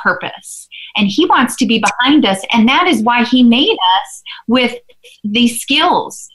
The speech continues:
that are tucked inside of us so that we can carry it out, whatever it is. All right, so the first one then, I'm gonna read you this verse, the, this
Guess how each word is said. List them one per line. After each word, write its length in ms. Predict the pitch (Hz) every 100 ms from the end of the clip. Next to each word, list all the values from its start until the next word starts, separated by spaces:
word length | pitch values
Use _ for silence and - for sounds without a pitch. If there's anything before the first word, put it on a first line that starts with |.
| -
that 180 | 233
are 80 | 220
tucked 320 | 226 277 269
inside 380 | 277 240 226 269
of 100 | 285
us 140 | 196 196 -
so 220 | - 294
that 180 | 277 277
we 160 | 269 269
can 280 | 285 285 262
carry 380 | 285 277 262
it 80 | 226
out, 380 | 233 262 - - - -
whatever 420 | 240 240 233 240
it 80 | 233
is. 540 | 277 262 196 - - _ _ _ _ - - -
All 140 | - 233
right, 220 | 240 -
so 540 | - 311 247 240 220 -
the 180 | 220 240
first 360 | 339 359 370
one 220 | 330 285 240
then, 180 | 240
I'm 180 | 233 247
gonna 180 | 277 240
read 220 | 233 233
you 80 | 233
this 180 | 220 208
verse, 420 | 202 262 302 - - - - -
the, 360 | - 214 214 196
this 200 | 214 226